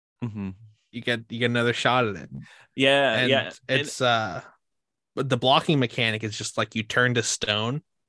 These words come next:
Speaker 2: so you
Speaker 1: Mm-hmm.
Speaker 2: can, like, s-, turn to stone in the middle of your animations, which I think is interesting.
Speaker 1: Yeah, I think, I know, I think, I thought that was really cool. Um, and I, I think that makes it stand out at least a little bit, 'cause it does play
Speaker 2: Yeah.
Speaker 1: like Dark Souls, but, you know, it, it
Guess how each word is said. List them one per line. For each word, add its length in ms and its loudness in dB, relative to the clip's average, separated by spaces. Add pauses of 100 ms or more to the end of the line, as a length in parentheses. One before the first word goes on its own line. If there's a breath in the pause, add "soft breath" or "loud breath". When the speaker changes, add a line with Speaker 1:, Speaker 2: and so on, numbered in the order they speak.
(180)
Speaker 2:
so 80 0
you 60 2
Speaker 1:
Mm-hmm. 100 0
Speaker 2:
can, 60 -2
like, 240 -6 (580)
s-, 160 -12
turn 280 2
to 100 -4
stone 560 0
in 80 -2
the 60 -2
middle 200 -2
of 100 -4
your 120 -4
animations, 920 -8 (600 soft breath)
which 140 -8
I 60 -6
think 240 -12
is 100 -18
interesting. 520 -12 (420)
Speaker 1:
Yeah, 220 4
I 100 4
think, 320 -2
I 100 2
know, 180 4
I 120 6
think, 200 0
I 60 2
thought 220 0
that 160 2
was 220 -4
really 280 -4
cool. 460 -4 (120)
Um, 540 -2 (680 soft breath)
and 420 0
I, 200 4
I 40 4
think 160 2
that 100 2
makes 200 0
it 100 -4
stand 360 0
out 160 4
at 80 -2
least 280 0
a 40 -4
little 280 -2
bit, 200 -4
'cause 140 -2
it 80 2
does 200 4
play 140 -8
Speaker 2:
Yeah. 80 -4
Speaker 1:
like 160 -10
Dark 260 -2
Souls, 260 -10
but, 160 2
you 100 4
know, 120 6
it, 240 2
it 160 2